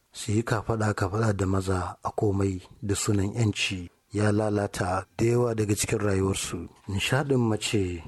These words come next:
dole ya kasance a cikin kamewa. Adanta yana cikin kula da lullubinta. Abin da aka sawwara wa 'yan mata da yawa cewa shine ci baya, shine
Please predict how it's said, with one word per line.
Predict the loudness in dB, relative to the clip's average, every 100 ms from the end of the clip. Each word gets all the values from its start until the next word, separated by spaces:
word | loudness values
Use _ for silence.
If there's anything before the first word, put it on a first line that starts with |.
| -4
dole | 0 2 2
ya | 0
kasance | 0 0 0 0
a | -2
cikin | -2 0 0
kamewa. | 0 0 2 2 0 -2 -6 -10 -18 _
Adanta | -2 2 2 0 -2 -4 -8 -2
yana | 0 2 0
cikin | -6 -2 0 0
kula | -2 -2 -4 -8 -16 -16 -8
da | -6
lullubinta. | -4 -4 -4 -4 -4 -10 -16 -20 -20 _ -12
Abin | -4 -2 -2
da | -2
aka | -4
sawwara | -4 -2 0 0 0 -2
wa |
'yan | -4 -4
mata | -2 -2 -4 -4 -4
da | -2
yawa | -2 -2 -2
cewa | -2 0 0
shine | 0 0 -2 -2
ci | -2 -2
baya, | -2 -4 -2 -2
shine | -2 -2 -2